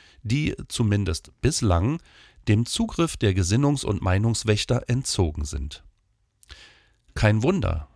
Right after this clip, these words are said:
dass vor allem linke, westliche Regierungen alles daran setzen,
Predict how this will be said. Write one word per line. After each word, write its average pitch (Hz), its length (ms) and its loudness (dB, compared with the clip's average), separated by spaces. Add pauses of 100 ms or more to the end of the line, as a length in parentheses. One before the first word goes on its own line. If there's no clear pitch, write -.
(180)
dass 92 160 2
vor 101 160 0
allem 104 220 2
linke, 104 600 0
westliche 98 640 -2
Regierungen 131 560 0 (300)
alles 165 340 2
daran 90 400 2
setzen, 147 520 -2